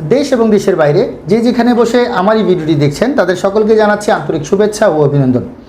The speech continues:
আমি মোহাম্মদ ইব্রাহিম মল্লিক নাহিদ, জান্নাত ট্রেড ইন্টারন্যাশনালের সিইও। আশা করি সকলে ভালো আছেন এবং সুস্থ আছেন। আলহামদুলিল্লাহ,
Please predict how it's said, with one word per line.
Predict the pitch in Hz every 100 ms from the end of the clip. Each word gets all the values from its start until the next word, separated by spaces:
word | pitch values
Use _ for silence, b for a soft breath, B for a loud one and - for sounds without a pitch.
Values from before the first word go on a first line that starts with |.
| B B B
আমি | 165 208
মোহাম্মদ | 226 202 214 208
ইব্রাহিম | 185 220 226
মল্লিক | 220 214 214
নাহিদ, | 175 226 240
জান্নাত | 170 170 196
ট্রেড | 196 175
ইন্টারন্যাশনালের | 165 156 151 143 202 254
সিইও। | - 143 117 - B B B
আশা | 151 190
করি | 208 214
সকলে | 202 220
ভালো | 208 208 220
আছেন | 214 - 262 262 -
এবং | 147 147
সুস্থ | 185 -
আছেন। | 131 - 90 - B B B
আলহামদুলিল্লাহ, | 151 151 202 185 151 170